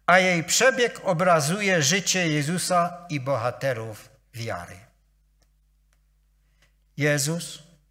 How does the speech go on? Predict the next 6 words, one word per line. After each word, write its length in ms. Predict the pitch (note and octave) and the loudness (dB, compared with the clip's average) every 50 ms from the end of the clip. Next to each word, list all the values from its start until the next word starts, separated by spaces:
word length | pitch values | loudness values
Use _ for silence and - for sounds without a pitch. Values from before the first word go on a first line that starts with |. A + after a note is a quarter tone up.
| _ _ _ _ _ _ - | _ _ _ _ _ _ -12
zwyciężył 680 | C#3+ D#3 F3+ B3+ B3 - C4 A#3 E3 C3+ B2+ A#2+ A2 | -10 -8 -8 -8 -6 -4 -4 -2 -2 -4 -6 -8 -8
szatana 500 | - - C3 A#2+ - - B2+ C3+ C3+ D3+ E3+ | -6 -6 -6 -6 -4 -6 -6 -6 -6 -8 -8
i 100 | F3 F3+ | -6 -6
smoka. 560 | - - - C#3 A2+ F#2+ - - - G2+ G#2 - _ _ _ _ _ _ _ _ _ | -6 -6 -6 -6 -10 -10 -12 -14 -16 -18 -18 -20 _ _ _ _ _ _ _ _ _
Bohaterowie 880 | - B2 C#3+ D3 C#3 D#3+ D#3+ D#3 - E3 D#3+ D#3 D3+ D#3 D3+ D#3+ E3+ F3+ | -6 -4 -2 0 2 0 0 0 -2 -2 0 0 -2 -2 -2 -4 -6 -6
wiary 480 | E3+ D#3+ D3 C3+ B2+ C3 C3+ C#3+ D3+ D#3+ | -6 -4 -2 -2 -2 -2 -2 -4 -8 -10